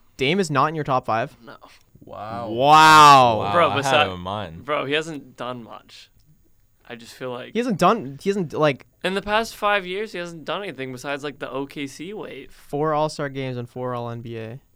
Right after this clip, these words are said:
Speaker 2: Yeah, but, like, what, the All-Star
Speaker 1: What
Speaker 2: is
Speaker 1: has
Speaker 2: a
Speaker 1: Kyrie
Speaker 2: joke.
Speaker 1: done in the past five years?
Speaker 2: Not, not a ton either.
Speaker 1: Exactly.
Speaker 2: That's why he's on five. <laughs>
Speaker 1: Fair. <laughs>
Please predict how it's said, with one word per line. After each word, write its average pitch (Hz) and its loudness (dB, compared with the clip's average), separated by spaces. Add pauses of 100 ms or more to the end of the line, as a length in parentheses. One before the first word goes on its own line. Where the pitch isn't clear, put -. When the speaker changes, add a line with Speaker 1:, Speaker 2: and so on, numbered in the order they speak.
(260)
Speaker 2:
Yeah, 226 -10
but, 151 -6
like, 151 -6
what, 180 -10
the 170 -6
All-Star 185 -6
Speaker 1:
What 185 0
Speaker 2:
is 202 -2
Speaker 1:
has - -8
Speaker 2:
a - -12
Speaker 1:
Kyrie 202 2
Speaker 2:
joke. 139 -2
Speaker 1:
done 113 -4
in 110 -8
the 110 -12
past - -12
five - -16
years? - -20 (600)
Speaker 2:
Not, 110 -20
not 107 -16
a 110 -20
ton - -18
either. 151 -12 (100)
Speaker 1:
Exactly. 147 -12
Speaker 2:
That's 180 -2
why 131 -2
he's 127 -6
on 127 -8
five. 175 -4 (160)
<laughs> - -18
Speaker 1:
Fair. - -20 (340)
<laughs> - -12